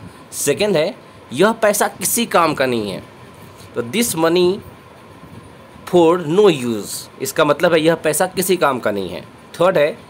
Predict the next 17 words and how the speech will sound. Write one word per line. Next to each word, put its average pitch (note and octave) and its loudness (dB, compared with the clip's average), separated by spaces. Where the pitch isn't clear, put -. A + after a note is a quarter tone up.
"यह F#3 4
फ़ायदे D#3+ 0
का D#3+ 2
सौदा B2+ 2
है", G#2 -4
"This G3+ 0
is G3 -2
worthwhile", B2 2
यानी B2+ 2
कि C#3 -8
यह G3+ 2
फ़ायदे B2+ 0
का A2+ -2
सौदा F#2+ -4
है। F2+ -10
अगला D3+ 2
है, D3+ -2